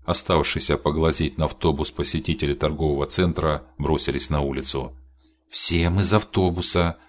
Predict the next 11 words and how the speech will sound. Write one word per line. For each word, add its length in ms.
закричала 640
Мари, 440
распознавая 720
признаки 520
землетрясения. 1000
Она 200
схватила 520
своего 380
пациента 560
за 140
шиворот 520